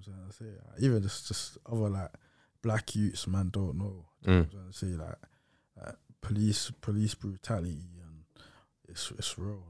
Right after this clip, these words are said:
Speaker 1: Like, you get what I'm trying to say?
Speaker 2: Mm.
Speaker 1: Like, it's
Speaker 2: You talk more into the mic.
Speaker 1: Yeah, so obviously, yeah,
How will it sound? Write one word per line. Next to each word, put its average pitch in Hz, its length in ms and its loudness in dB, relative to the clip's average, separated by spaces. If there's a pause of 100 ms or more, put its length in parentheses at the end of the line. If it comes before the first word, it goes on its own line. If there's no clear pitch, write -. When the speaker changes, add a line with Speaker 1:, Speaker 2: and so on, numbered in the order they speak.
(120)
Speaker 1:
Like, 78 160 -10
you - 40 -16
get 85 100 -18
what 82 40 -16
I'm 82 60 -18
trying 85 240 -2
to 90 40 -2
say? - 160 -4
Speaker 2:
Mm. 80 200 6
Speaker 1:
Like, - 220 -20
it's - 100 -20 (200)
Speaker 2:
You 85 80 -6
talk 87 160 6
more 85 140 6
into 82 220 2
the 80 80 2
mic. 87 160 4 (360)
Speaker 1:
Yeah, 90 260 6
so 92 420 -2 (380)
obviously, 113 380 4
yeah, 98 240 4